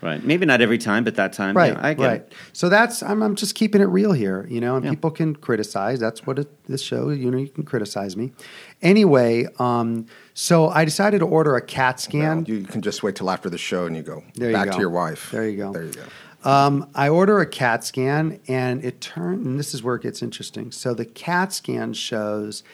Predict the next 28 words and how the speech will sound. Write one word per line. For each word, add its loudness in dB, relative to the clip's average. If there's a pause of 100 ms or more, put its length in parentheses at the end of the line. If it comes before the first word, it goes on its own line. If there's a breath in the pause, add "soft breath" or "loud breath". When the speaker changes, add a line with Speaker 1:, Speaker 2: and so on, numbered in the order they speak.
(320 soft breath)
Speaker 2:
that -4
he -6
has, -2 (480 soft breath)
um, -4 (760)
large 2
lymph -4
nodes -4
in -6
his -6
pelvis. -8 (220 soft breath)
He's -6
got 0
some, -4 (160)
you -4
can, -4
they -2
show -2
you 0
some -6
small 0
Speaker 3:
Wait, 4
I 4
thought -4
lymph -4
nodes -2
were 0
in 0
the, -4